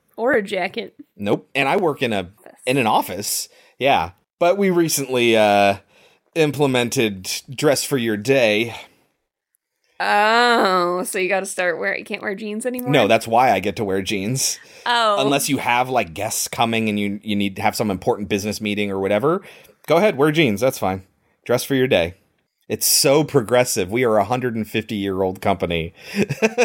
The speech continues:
Speaker 2: That's very progressive for us.
Speaker 1: It's funny because there's a part where he's talking to the little girl and he's telling her how weird his family is. And she's like, "So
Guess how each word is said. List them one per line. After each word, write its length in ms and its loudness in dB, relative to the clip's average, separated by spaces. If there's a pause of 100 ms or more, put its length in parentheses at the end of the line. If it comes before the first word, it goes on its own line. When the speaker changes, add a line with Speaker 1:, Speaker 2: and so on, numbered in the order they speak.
(260)
Speaker 2:
That's 240 2
very 460 2
progressive 560 0
for 180 -6
us. 300 -12 (1120)
Speaker 1:
It's 240 0
funny 320 2
because 420 0
there's 180 0
a 60 0
part 240 2
where 100 2
he's 180 0
talking 380 -4
to 140 -6
the 100 -6
little 220 -4
girl 540 0 (280)
and 80 -10
he's 140 -2
telling 320 0
her 80 -2
how 180 0
weird 360 -2
his 160 -2
family 400 0
is. 160 -2
And 100 -8
she's 160 -2
like, 160 0
"So 160 2